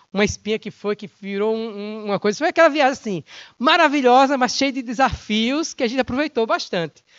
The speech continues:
Mas que quem tá de fora vê, às vezes, só a beleza. E você acha que os outros não estão passando por lutas. Tem lutas. Todos nós temos lutas. E a gente não precisa usar máscara na igreja. A gente pode ser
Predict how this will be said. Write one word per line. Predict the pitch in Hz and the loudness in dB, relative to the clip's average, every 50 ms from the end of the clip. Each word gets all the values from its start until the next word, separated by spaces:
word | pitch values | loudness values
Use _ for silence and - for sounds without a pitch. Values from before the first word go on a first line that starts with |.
| - - - _ _ | -20 -20 -20 _ _
Mas | 240 226 208 - | -4 -4 -4 -2
que | - 277 285 262 - - _ - | -4 -4 -4 -6 -6 -12 _ -8
quem | - 311 | -6 -6
tá | - 262 247 | -4 -4 -6
de | 226 | -6
fora | - - 247 247 233 | -6 -4 -2 -2 -2
vê, | 220 180 233 | -2 -2 -2
às | 247 226 214 202 | -4 -4 -4 -4
vezes, | 180 233 240 - - | -4 -4 -4 -4 -4
só | - 240 | -4 -4
a | 240 | -4
beleza. | 214 247 240 214 180 175 175 170 143 - 135 123 _ _ _ _ _ _ _ _ _ _ _ _ _ _ _ _ | -2 -2 -4 -4 -4 -6 -6 -8 -10 -14 -20 -20 _ _ _ _ _ _ _ _ _ _ _ _ _ _ _ _
E | 190 196 214 | -2 0 0
você | 233 233 233 233 | 0 2 2 2
acha | 214 226 226 226 | 2 2 0 -2
que | - 233 | -4 -4
os | 226 190 | -4 -2
outros | 208 233 226 - | -2 -4 -4 -4
não | 233 226 | -6 -6
estão | 226 226 - 226 | -6 -6 -8 -10
passando | 214 226 208 - 214 202 | -6 -6 -6 -6 -6 -8
por | - - 208 180 | -6 -4 -4 -2
lutas. | 160 165 180 170 - - 139 - | -2 -2 -4 -4 -6 -8 -12 -8
Tem | - - 220 220 | -6 -4 -4 -4
lutas. | 190 170 175 170 - - 135 120 | -4 -4 -6 -8 -10 -12 -16 -16
Todos | - - 269 277 233 214 170 | -14 -10 -10 -10 -8 -8 -6
nós | 190 190 175 | -6 -6 -4
temos | - 180 165 160 135 131 | -4 -6 -6 -6 -8 -10
lutas. | 139 127 123 _ _ - - - - _ _ _ _ _ _ _ | -10 -12 -12 _ _ -20 -20 -20 -20 _ _ _ _ _ _ _
E | - 208 | 2 2
a | |
gente | 196 233 220 | 2 2 0
não | 240 | -2
precisa | - 254 185 - 214 | -2 -2 -4 -4 -6
usar | 185 185 196 | -6 -4 -4
máscara | 190 175 175 180 180 - - 160 160 | 0 2 2 2 2 0 -4 -6 -4
na | 156 156 151 | -2 -2 -4
igreja. | 139 143 135 135 139 127 113 120 | -4 -4 -4 -4 -4 -4 -6 -8
A | |
gente | 117 156 156 | -8 -8 -6
pode | - - 175 165 - | -4 -4 -4 -4 -4
ser | - - 175 170 175 165 | -6 -2 -2 -2 -2 -2